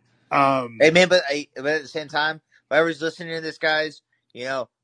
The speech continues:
Speaker 2: go out there, grow. The main, the message from this is go out there, grow, better yourself, figure out what you wanna do, guys. That's, I think that's what they, everyone's saying, you know?
Speaker 1: Yeah. But, uh,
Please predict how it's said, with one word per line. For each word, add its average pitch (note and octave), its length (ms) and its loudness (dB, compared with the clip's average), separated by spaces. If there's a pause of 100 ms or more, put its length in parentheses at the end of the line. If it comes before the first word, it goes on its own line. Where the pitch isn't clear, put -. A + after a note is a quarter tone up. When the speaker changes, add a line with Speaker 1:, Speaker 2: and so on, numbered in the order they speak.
Speaker 2:
go D3+ 220 -2
out E3+ 160 -2
there, D#3 300 -4
grow. A#2+ 540 -8 (140)
The B2+ 100 -12
main, D#3 300 -6
the D3 80 -6
message F3 480 -6
from E3+ 420 -2
this A2 360 -10
is A2+ 180 -10
go C3 220 2
out D3 160 4
there, C#3+ 180 4
grow, B2+ 540 -2 (300)
better B2+ 200 2
yourself, C#3 520 -2
figure D3+ 220 -2
out D#3 160 2
what C3+ 120 -10
you A2 100 -16
wanna B2 300 -10
do, G#2 220 -14
guys. F2 500 -6 (260)
That's, - 180 -20
I G2+ 120 -10
think A#2+ 180 -6
that's A#2+ 220 2
what G2+ 200 -6 (400)
they, G#2 220 -2
everyone's G2+ 480 -4
saying, E2 420 -10 (240)
you F2 120 -10
know? E2+ 220 -6
Speaker 1:
Yeah. - 120 -12 (800)
But, C#3 200 4
uh, A#2+ 520 6